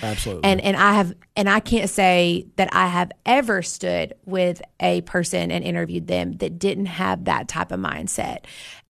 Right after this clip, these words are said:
Speaker 2: And walking in and hearing their story and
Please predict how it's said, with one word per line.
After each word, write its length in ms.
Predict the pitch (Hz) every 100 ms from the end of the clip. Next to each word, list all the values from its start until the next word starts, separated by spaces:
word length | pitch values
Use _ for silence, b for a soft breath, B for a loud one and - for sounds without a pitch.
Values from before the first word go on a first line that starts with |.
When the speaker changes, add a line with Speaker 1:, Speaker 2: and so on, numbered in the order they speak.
| _ -
Speaker 2:
And 200 | 190 190
walking 380 | 202 208 - 214
in 240 | 185 180
and 160 | - 180
hearing 560 | 160 190 185 185 175 - 185
their 160 | 190
story 640 | 175 - 185 180 175 175 175
and 340 | 170 170 165